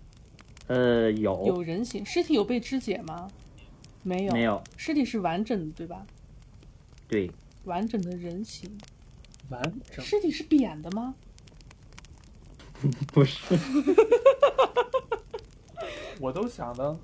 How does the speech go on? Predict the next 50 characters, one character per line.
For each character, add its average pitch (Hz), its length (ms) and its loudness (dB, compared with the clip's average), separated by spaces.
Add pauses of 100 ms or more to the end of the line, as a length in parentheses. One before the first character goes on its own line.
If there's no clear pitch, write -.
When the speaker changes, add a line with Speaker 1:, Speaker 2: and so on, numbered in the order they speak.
(420)
Speaker 3:
我 139 80 -10
都 165 140 -2
想 123 200 -8
的 139 120 -6
尸 220 240 -6
体 147 180 -4
是 - 160 -12
不 180 160 -8
是 185 140 -4
被， 160 360 -6 (520)
被 165 100 -2
无 139 180 -2
限 165 220 -4
拉 170 160 -4
长， 151 240 -6
拉 175 140 -6
长 160 180 -6
了 165 80 -4
一 160 40 -4
个 160 220 -2 (220)
橡 165 160 -6
皮 170 100 -4
管 - 220 -6
子 - 100 -16
了？ 151 160 -10 (840)
Speaker 1:
你 117 100 -10
告 170 160 8
诉 139 140 4
我 131 80 8
怎 113 100 -4
么 95 100 -4
拉 113 160 0
长。 220 220 -6 (800)
Speaker 2:
<laughs> 277 960 -6
伊 214 140 -2
藤 180 180 -2
润 185 140 2
二 175 100 0
看 180 240 -6
多 165 260 -6
了。 165 80 -8
Speaker 3:
啊， 165 300 -16 (300)
sorry。 123 260 -6 (680)
Speaker 2:
哎 330 180 2 (100)
呀， 349 340 4
再 370 140 2
给 349 200 2
点 370 200 4
提 302 280 2
示 - 160 0